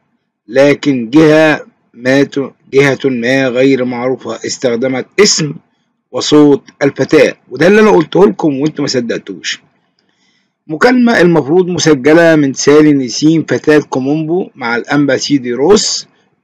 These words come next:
أسقف كنائس عزبة النخل، حيث استدركته سالي وسجلت له المكالمة لأنه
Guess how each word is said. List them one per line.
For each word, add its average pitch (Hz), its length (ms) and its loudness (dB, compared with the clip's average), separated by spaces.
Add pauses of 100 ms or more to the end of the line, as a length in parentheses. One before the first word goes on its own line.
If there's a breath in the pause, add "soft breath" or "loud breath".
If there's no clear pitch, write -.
أسقف 175 420 -2 (100)
كنائس 139 540 -2
عزبة 123 380 -4
النخل، 117 360 -8 (1300)
حيث 220 320 0
استدركته 190 840 0
سالي 165 360 2
وسجلت 143 600 2
له 147 160 2
المكالمة 143 520 0
لأنه 127 560 0